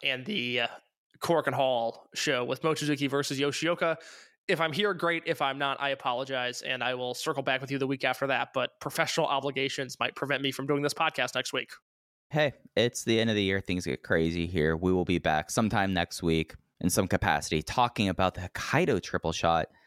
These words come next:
Speaker 2: the Korakuen Hall show that is free for everyone in English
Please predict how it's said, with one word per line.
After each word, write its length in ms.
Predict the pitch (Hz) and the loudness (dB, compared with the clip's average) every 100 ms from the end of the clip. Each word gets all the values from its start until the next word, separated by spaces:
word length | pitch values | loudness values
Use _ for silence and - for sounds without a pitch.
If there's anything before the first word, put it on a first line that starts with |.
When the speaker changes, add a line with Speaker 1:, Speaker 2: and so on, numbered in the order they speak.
| _ | _
Speaker 2:
the 100 | - | -2
Korakuen 480 | - - 127 131 120 | -2 2 2 4 0
Hall 220 | 92 87 | 4 2
show 240 | 87 98 85 | 4 2 2
that 180 | 95 - | 2 2
is 220 | 98 - | 0 0
free 520 | - 107 117 123 123 _ | -2 0 0 0 -4 _
for 220 | - 104 - | 0 0 0
everyone 500 | 98 110 110 104 87 87 - | 0 2 2 2 0 -4 0
in 140 | 104 | 0
English 680 | - 107 127 117 82 - | 2 2 2 2 2 -2